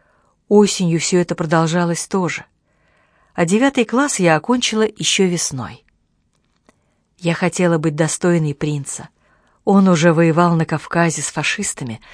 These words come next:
осуществлявшими гитлеровский военный план с красивым и нежным названием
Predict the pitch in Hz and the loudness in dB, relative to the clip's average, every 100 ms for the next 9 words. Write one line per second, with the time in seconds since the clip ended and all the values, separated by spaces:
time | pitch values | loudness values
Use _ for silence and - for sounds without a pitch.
0 | - - - - 170 170 - 175 170 180 | -20 -20 -14 -8 -4 -4 -4 -4 0 0
1 | 190 - 180 170 156 175 - 170 160 - | 0 -2 0 -2 -2 -2 0 -2 -2 -4
2 | 160 160 160 151 147 160 170 190 - 165 | 0 2 2 2 0 0 0 0 -2 -6
3 | 151 - 220 214 202 190 160 160 151 151 | -6 -4 -2 -2 -2 -4 -2 -2 -2 -4
4 | 143 143 139 156 180 165 160 | -4 -4 -4 -2 0 0 -2